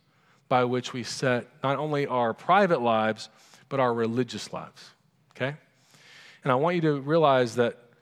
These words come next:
th-, they're really no different. Like, if you're doing it, hey, I, I go to church and I follow heavenly things here in my religious life, but privately, of course, it's money, it's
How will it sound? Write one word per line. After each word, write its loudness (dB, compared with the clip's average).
th-, -4
they're 4
really 4
no 0
different. -4
Like, -4
if -4
you're -2
doing -2
it, 0
hey, 2
I, 4
I 0
go 2
to -2
church -2
and -4
I 0
follow 2
heavenly -2
things -6
here 0
in -2
my -4
religious -2
life, 2
but -6
privately, 2
of -2
course, -6
it's -12
money, -2
it's -8